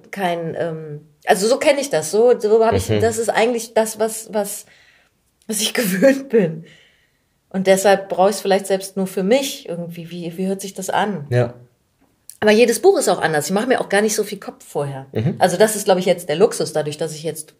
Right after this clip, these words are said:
Speaker 1: damit cool bin und auch grundsätzlich jetzt mich nicht in Frage stelle,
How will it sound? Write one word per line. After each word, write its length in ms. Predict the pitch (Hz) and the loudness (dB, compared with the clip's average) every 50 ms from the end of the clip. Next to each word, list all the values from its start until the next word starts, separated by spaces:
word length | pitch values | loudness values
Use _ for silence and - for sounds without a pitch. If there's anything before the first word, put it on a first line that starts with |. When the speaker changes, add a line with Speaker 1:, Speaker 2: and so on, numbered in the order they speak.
| _ - | _ -16
Speaker 1:
damit 400 | - - 160 151 151 143 - - - | -8 -6 -6 -4 -4 -6 -8 -4 0
cool 160 | 262 269 262 | 2 2 4
bin 240 | 220 233 233 226 208 | 6 6 6 6 4
und 200 | 160 160 160 - - - - - - _ - | 0 -4 -6 -8 -14 -20 -20 -20 -20 _ -14
auch 180 | - 156 - - | -14 -14 -6 0
grundsätzlich 560 | 180 196 190 196 190 185 190 - 165 - 170 | 0 2 4 4 2 2 2 -2 -6 -4 -4
jetzt 200 | 165 165 - - | -4 -4 -4 -4
mich 160 | 190 175 - | -4 -2 -2
nicht 160 | 190 170 160 - | -4 -4 -4 -6
in 80 | 135 | -10
Frage 280 | - - 175 214 220 214 | -4 -2 0 0 0 0
stelle, 640 | 208 - - - - 208 208 202 196 - - - | -2 -2 0 0 2 4 4 2 2 2 -2 -6